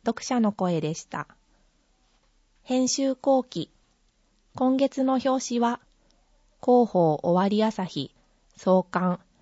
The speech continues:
千五百号。千号に掲載した小島美斗さんにお願いし、今池で撮影しました。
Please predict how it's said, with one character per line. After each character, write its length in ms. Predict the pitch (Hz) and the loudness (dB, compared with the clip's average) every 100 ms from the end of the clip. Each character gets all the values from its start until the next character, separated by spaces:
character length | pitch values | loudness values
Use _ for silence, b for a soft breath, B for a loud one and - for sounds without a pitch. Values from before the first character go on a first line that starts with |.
| - | -12
千 320 | - 220 185 | -2 0 0
五 140 | 170 160 | -2 -2
百 340 | 190 - 247 | -2 0 0
号。 320 | 233 180 156 - _ _ _ _ _ _ _ _ | 4 2 2 -6 _ _ _ _ _ _ _ _
千 260 | - 294 285 | -2 0 2
号 240 | 262 214 | 2 4
に 180 | 180 160 | 4 0
掲 240 | - 180 | -2 0
載 280 | 175 180 175 | 0 -2 -2
し 100 | 175 | -4
た 280 | - 175 185 _ _ _ _ _ | -6 -4 -6 _ _ _ _ _
小 120 | - 180 | -4 0
島 400 | 202 196 196 190 | 2 4 2 0
美 80 | 226 | 0
斗 200 | 233 269 | 2 2
さ 200 | - 220 | 2 2
ん 80 | 190 | 2
に 120 | 170 | 2
お 80 | 165 | 0
願 360 | 156 160 160 156 | 0 0 -2 -2
い 60 | |
し、 340 | 151 160 156 - _ _ _ _ - | -4 -6 -6 -8 _ _ _ _ -2
今 260 | 202 226 285 | 2 4 2
池 300 | 277 214 185 | -2 -2 0
で 200 | 160 - _ - | 0 -4 _ -8
撮 280 | 175 - | -8 -4
影 200 | 180 175 | 0 2
し 180 | 175 - | 0 -4
ま 140 | 175 175 | -4 -4
し 100 | - | -6
た。 220 | 135 | -8